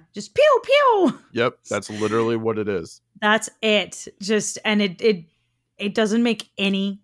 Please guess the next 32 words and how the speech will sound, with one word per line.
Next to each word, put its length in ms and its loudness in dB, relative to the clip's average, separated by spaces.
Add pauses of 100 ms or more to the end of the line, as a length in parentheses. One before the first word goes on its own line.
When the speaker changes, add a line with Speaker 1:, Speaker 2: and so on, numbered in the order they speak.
Speaker 1:
fucking 600 -6
sense. 540 -8
And 140 -2
so 300 0 (1000)
for 180 0
those 240 4
who 80 0
are 240 4
the, 200 -2
for 180 -4
the 140 0
un-, 380 2
uninitiated, 800 -2 (540)
the 140 -4
Speaker 2:
<laughs> 20 0
Speaker 1:
difference 320 -2
between 380 -2
a 60 -2
soft 340 -2
and 80 -6
a 60 -6
hard 200 -6
magic 320 -12
system 560 -14
is 220 -10
that 280 -12
a 60 -16
hard 340 0
magic 360 -4
system 400 -12
has 240 -12
really 640 -6